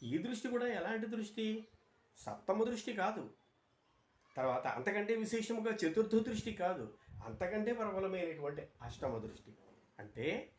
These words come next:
కుజుడు మేషంలో ఉండి శని చంద్రులు కలిసి ఉండినటువంటి ఈ చతుర్థ క్షేత్రాన్ని పాపి అయినటువంటి,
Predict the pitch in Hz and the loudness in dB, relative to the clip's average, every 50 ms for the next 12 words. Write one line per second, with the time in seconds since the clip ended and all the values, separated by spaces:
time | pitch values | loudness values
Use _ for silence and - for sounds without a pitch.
0 | _ - _ _ _ - - - - - - - - - _ _ _ - - - | _ -20 _ _ _ -20 -20 -20 -20 -20 -20 -20 -20 -20 _ _ _ -20 -20 -20
1 | - - - 143 131 123 160 170 208 262 320 - - - _ _ - - - - | -20 -12 -8 -6 0 0 2 2 2 0 -2 -4 -10 -16 _ _ -16 -16 -16 -18
2 | - - - 107 107 117 117 - 160 160 160 170 175 175 175 180 185 185 220 262 | -18 -10 -2 0 0 0 0 0 0 2 4 6 6 6 6 4 2 0 0 -4
3 | 262 - - - _ _ _ _ _ _ _ - - - 160 170 190 226 220 262 | -6 -8 -14 -20 _ _ _ _ _ _ _ -20 -4 0 2 4 4 4 4 2
4 | 254 247 240 240 240 240 226 240 226 220 - 226 220 220 220 220 214 220 214 214 | 0 0 0 0 -2 0 2 2 2 2 0 0 0 0 2 2 2 2 2 2
5 | 220 214 214 214 208 214 196 190 175 160 147 - 135 135 139 - 208 196 - 170 | 2 2 2 2 0 0 -2 0 0 0 -2 0 -2 -2 0 0 0 0 0 0
6 | 190 214 208 - - 214 208 208 - 220 214 214 214 220 233 247 294 - - - | -2 -2 -2 -2 -2 -2 -2 -2 -2 -2 0 0 0 0 -2 -2 -4 -6 -10 -18
7 | - - - - _ _ _ _ _ _ - - - - - 123 113 120 143 175 | -20 -20 -20 -20 _ _ _ _ _ _ -20 -20 -20 -16 -8 -4 0 2 2 2
8 | 185 247 240 233 233 226 220 214 208 208 170 156 139 131 - - 107 | 2 2 0 0 2 2 2 2 2 2 0 0 0 0 -2 -6 -8